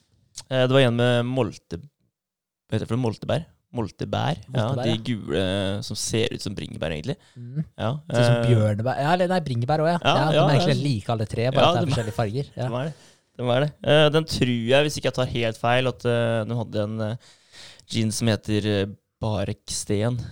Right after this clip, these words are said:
Speaker 1: Det er en svart flaske. Så den, eh, den var egentlig ganske kul også.
Speaker 2: Mm.
Speaker 1: Eh, så den var, eh, god. Jeg husker ingen andre.
Speaker 2: Nei.
Speaker 1: Det er jeg ikke. Jeg ble faktisk så full at jeg ikke husker alt i den greia.
Speaker 2: <laughs> Men ti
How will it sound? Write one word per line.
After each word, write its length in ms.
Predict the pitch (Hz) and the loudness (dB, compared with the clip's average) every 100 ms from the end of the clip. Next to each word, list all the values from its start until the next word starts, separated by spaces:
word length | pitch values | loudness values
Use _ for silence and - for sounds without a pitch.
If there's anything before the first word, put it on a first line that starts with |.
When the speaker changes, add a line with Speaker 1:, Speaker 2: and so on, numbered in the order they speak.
| - | -14
Speaker 1:
Det 100 | 101 | -10
er 60 | 101 | -8
en 100 | 107 | -6
svart 460 | - - - - | -8 -10 -12 -10
flaske. 340 | - - - 107 - _ _ _ _ _ _ | -8 -8 -6 -8 -10 _ _ _ _ _ _
Så 160 | - | -8
den, 160 | 107 104 | -6 -4
eh, 220 | 104 101 101 | -2 -2 -2
den 140 | 110 | -2
var 80 | 135 | -2
egentlig 180 | 110 110 | -2 -4
ganske 160 | 120 | -6
kul 300 | - - - 131 | -10 -8 -6 -8
også. 40 | - _ | -10 _
Speaker 2:
Mm. 120 | - - | -6 -4
Speaker 1:
Eh, 280 | - - - 147 _ _ | -4 -8 -10 -14 _ _
så 160 | - | -6
den 180 | 135 135 | -2 0
var, 320 | 135 131 131 131 | 0 2 2 0
eh, 280 | 127 127 | 0 0
god. 240 | 127 160 - - _ _ _ _ _ - | -4 -8 -10 -18 _ _ _ _ _ -2
Jeg 500 | 131 127 127 123 135 | 0 2 2 0 -2
husker 400 | 127 - 117 110 | -6 -2 -2 -2
ingen 260 | 113 - 107 | -4 -4 -2
andre. 220 | 104 143 - - - _ _ | -2 -2 -6 -20 -20 _ _
Speaker 2:
Nei. 120 | 147 185 | -8 -4
Speaker 1:
Det 100 | 135 | -2
er 60 | 104 | 0
jeg 60 | |
ikke. 160 | 131 - _ _ _ _ | -2 -6 _ _ _ _
Jeg 80 | 123 | -2
ble 140 | 117 147 | 0 -2
faktisk 440 | 123 117 120 - | -2 -4 -8 -8
så 220 | - 110 107 | -8 -6 -6
full 160 | 107 | -4
at 160 | 101 104 | -6 -6
jeg 320 | - 113 113 | -4 -4 -4
ikke 200 | - 123 | -6 -6
husker 260 | 117 - - | -6 -6 -4
alt 220 | 127 - | -4 2
i 40 | - | 2
den 140 | - 117 | 2 2
greia. 560 | 156 - 131 - 165 - | 4 6 4 2 0 0
Speaker 2:
<laughs> 480 | 190 196 151 175 117 | -2 0 0 0 2
Men 140 | 185 180 | 0 0
ti 220 | - | 0